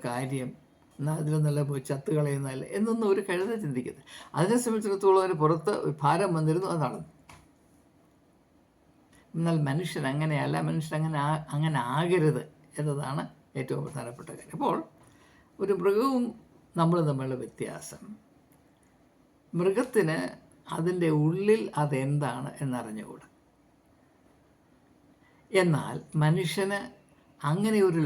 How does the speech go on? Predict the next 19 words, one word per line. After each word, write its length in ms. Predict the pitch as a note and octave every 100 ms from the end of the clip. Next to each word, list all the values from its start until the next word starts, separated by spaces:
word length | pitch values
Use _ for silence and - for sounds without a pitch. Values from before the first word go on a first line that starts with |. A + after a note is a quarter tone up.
| C3
ലോകമുണ്ട് 560 | C#3 E3+ F3+ D3+ C3 B2
എന്നും 200 | A2 A#2 D#3+ C3
ആ 20 | D3+ C#3+
ലോകം 320 | D3 D#3 G#3 B3 - - - -
ഈ 80 | D#3 D#3
പ്രപഞ്ചം 520 | C3+ B2+ D#3 F#3 G3 E3+
പോലെ 200 | E3 D3+ C3
വലുതാണെന്നും 720 | A#2+ C#3+ C#3+ A#2 A2 G2+ G#2+ B3 - - - _ _ _ _ _ -
ഉള്ള 140 | E3 D3+ D3+
തിരിച്ചറിവ്, 560 | D#3 C#3+ D#3+ B2+ G#2+ - - _ _ _ - - -
അതിനെ 240 | F3 G#3+ A3+
സൂചിപ്പിച്ചുകൊണ്ടാണ് 800 | G3+ G3+ F#3+ F#3+ G3 F3 E3 D#3 C#3
യേശു 160 | C3+ D3 B2+
മറഞ്ഞിരിക്കുന്ന 720 | C3+ C3+ E3+ E3+ D#3 D#3+ D3 C3+ B2
നിധിയെപ്പറ്റി 500 | B2 C#3+ B2+ C#3 - D#3+
പറഞ്ഞത്. 300 | C3 B2+ - _ _ _ _ _ _ -
നമ്മുടെ 200 | G3 G#3+ F#3
ഓരോരുത്തരുടെയും 640 | G3 A3 A#3+ G#3+ G3 F#3 D#3+
ഉള്ളിൽ 220 | D#3 E3+